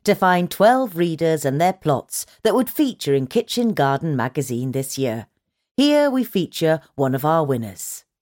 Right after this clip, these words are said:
Natalie Joariah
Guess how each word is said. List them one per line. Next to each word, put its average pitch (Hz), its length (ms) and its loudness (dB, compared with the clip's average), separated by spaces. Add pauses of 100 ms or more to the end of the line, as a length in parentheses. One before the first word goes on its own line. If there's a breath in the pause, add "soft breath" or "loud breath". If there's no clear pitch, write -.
(1500)
Natalie 285 560 2
Joariah 165 800 4